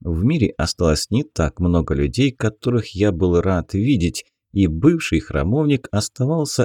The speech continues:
одним из немногих. Я встал и обнял парня. "Давно не виделись?" "Ага, давненько", кивнул он.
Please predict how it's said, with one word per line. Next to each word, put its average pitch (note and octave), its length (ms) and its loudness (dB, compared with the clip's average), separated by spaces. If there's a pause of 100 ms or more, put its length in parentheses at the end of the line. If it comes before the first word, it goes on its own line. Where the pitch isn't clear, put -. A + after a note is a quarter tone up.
одним G#2 520 0
из F#2 180 0
немногих. G2 760 0 (340)
Я E2 340 2
встал - 500 -6
и A#2+ 120 0
обнял G2 520 2
парня. D#2 500 0 (440)
"Давно F2+ 440 2
не F#3 140 0
виделись?" D#3 560 0 (240)
"Ага, D3+ 440 -4 (140)
давненько", B2 920 0
кивнул G2 400 2
он. E2 220 2